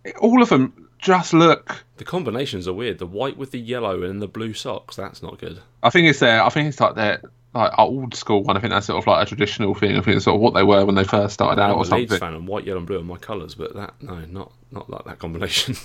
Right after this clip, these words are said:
Speaker 2: <laughs>
Speaker 1: I really don't like these. I, I, I'm definitely in the minority here. I know that people listening to this are gonna be thinking I'm mad. I do not like them.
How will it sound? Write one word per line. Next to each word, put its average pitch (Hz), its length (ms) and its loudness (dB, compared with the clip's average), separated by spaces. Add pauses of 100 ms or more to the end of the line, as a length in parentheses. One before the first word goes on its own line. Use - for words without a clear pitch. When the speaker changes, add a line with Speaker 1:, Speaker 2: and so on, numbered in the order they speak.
Speaker 2:
<laughs> - 160 -2
Speaker 1:
I 151 120 10
really 185 340 6
don't 208 240 2
like 110 220 0
these. - 300 -10 (400)
I, 135 140 8 (220)
I, 160 120 8
I'm 160 140 6
definitely 180 320 2
in 151 80 4
the 151 80 2
minority 143 500 4
here. 110 320 -2
I 139 160 6
know 160 320 6
that 147 140 0 (200)
people 147 300 -4
listening 143 280 -4
to 120 80 -6
this 104 120 -6
are 120 40 -6
gonna 107 180 -4
be 110 200 -4
thinking 113 280 -4
I'm 110 100 2
mad. 107 400 2 (580)
I 143 200 8
do 117 160 4
not 110 160 2
like 113 160 4
them. 107 280 -2